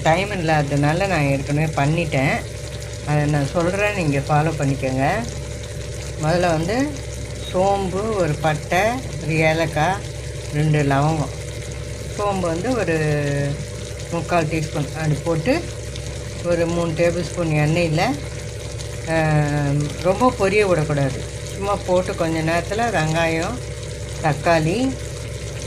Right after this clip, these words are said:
அப்புறம் பூண்டு ஒரு பத்து பல் நசுக்கி போட்டிருக்கு. அப்புறம் மஷ்ரூமு, மஷ்ரூம் போட்டு வதக்கிட்டு, மஞ்சத்தூள், ஆ,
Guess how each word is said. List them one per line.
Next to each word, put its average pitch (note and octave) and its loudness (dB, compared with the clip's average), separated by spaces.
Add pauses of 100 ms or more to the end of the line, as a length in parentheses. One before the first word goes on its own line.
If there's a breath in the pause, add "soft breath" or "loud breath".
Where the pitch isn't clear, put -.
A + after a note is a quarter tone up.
அப்புறம் D#3+ -4 (100)
பூண்டு A3 2
ஒரு E3 6
பத்து D3+ 2
பல் D3+ 2
நசுக்கி D#3+ 0
போட்டிருக்கு. D3+ 0 (1000)
அப்புறம் G#3+ 2 (1120)
மஷ்ரூமு, D#3 2 (500)
மஷ்ரூம் D#3+ -2
போட்டு D3+ -2
வதக்கிட்டு, E3 0 (1000)
மஞ்சத்தூள், E3+ 0 (1000)
ஆ, D#3 4